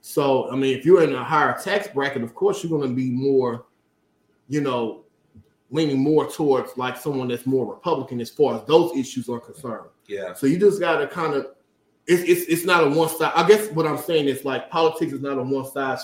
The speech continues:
Speaker 1: fits all thing. You know what I mean? And I just think it's unfair for people to try to make people feel guilty of having to vote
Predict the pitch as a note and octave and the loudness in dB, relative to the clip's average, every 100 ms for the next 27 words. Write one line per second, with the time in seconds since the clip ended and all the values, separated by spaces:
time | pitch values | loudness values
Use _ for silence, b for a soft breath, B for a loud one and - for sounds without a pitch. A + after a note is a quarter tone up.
0 | - C3+ - _ C#3 C3 A#2 G#2+ C#3 C3 | -6 -6 -6 _ -4 -2 -2 -6 -10 -12
1 | - _ _ _ _ _ _ _ C#3 C#3 | -12 _ _ _ _ _ _ _ 0 0
2 | C3+ C3+ C#3 C#3 A#2+ C3+ D#3 D3+ D#3+ D3+ | 0 -2 0 -2 -2 -4 -4 -2 -2 -2
3 | C3+ C#3+ B2+ - D#3 D3 C#3 - C#3 A#2 | -6 -6 -8 0 4 4 0 -8 -10 -10
4 | C3 - C3+ A#2+ C#3 C3+ - D#3 A#2+ - | -10 -6 -4 -2 -2 -4 -8 -14 -12 -2
5 | C3+ G#2+ C#3+ D3 D3 A2+ - _ _ _ | 0 0 -2 -2 -4 -8 -12 _ _ _
6 | _ _ _ _ _ _ C3 D3+ C#3 B2+ | _ _ _ _ _ _ -10 -4 -2 -2
7 | A#2 C#3+ C#3+ - - | -4 2 4 4 -2